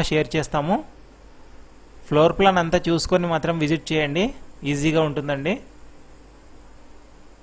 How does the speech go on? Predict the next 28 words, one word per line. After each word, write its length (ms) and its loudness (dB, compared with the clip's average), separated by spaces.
రెంటల్ 320 4
ఇన్కమ్ 280 0
చూసుకుంటే 300 2
టూ 60 4
బీహెచ్కే 360 6
ఫార్టీ 320 4
నుంచి 140 -2
ఫార్టీ 240 4
ఫైవ్ 180 0
థౌజండ్ 260 2
వస్తుంది, 300 0
త్రీ 120 6
బీహెచ్కే 420 6
సిక్స్టీ 280 -2
నుంచి 220 0
సిక్స్టీ 240 -2
ఫైవ్ 160 4
థౌజండ్ 280 2
వరకు 180 -4
ఇక్కడ 180 0
వస్తుందండి. 420 2
ఎందుకంటే 300 0
మెయిన్ 200 0
రోడ్కే 300 6
ఉంటుంది 220 0
కాబట్టి 260 6
ఈ 120 0
ప్రాజెక్టు. 360 4